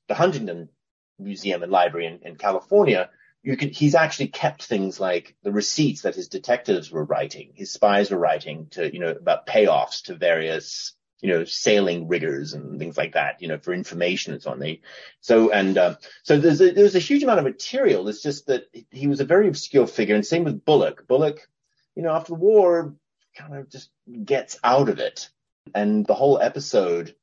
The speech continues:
is swept under the carpet. It was embarrassing for the, the British didn't want to talk about it. Uh, the Union didn't want to talk about it. In the South, well, they didn't want to talk about it. So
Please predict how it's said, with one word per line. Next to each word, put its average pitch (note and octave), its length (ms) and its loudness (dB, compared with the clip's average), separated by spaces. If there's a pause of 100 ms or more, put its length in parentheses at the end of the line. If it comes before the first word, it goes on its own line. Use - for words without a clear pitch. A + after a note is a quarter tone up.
(340)
is - 160 -14
swept - 360 -4
under G2+ 180 -4
the D#2+ 120 -6
carpet. - 460 -2
It A2 40 0
was A#2+ 160 -2
embarrassing D3+ 720 2
for - 120 -6
the, B2 100 -2
the A#2 160 0
British E3+ 300 4
didn't A#2+ 180 0
want F#2 140 -2
to E2+ 60 -8
talk - 260 -4
about D#2+ 260 -4
it. B2+ 140 -2 (520)
Uh, G2+ 240 6
the G#2+ 100 0
Union D3 340 4
didn't G#2+ 180 0
want F2+ 180 -2
to G2 80 -6
talk F2 160 -2
about F#2+ 180 0
it. G#2 60 -4
In A2 60 -6
the G#2 60 -4
South, B2+ 480 0 (280)
well, F2+ 220 -8
they G2+ 120 -4
didn't E2 200 -10
want D#2 180 -12
to - 40 -10
talk F2 160 -4
about E2+ 240 -2
it. A2 120 -2 (360)
So B2+ 560 4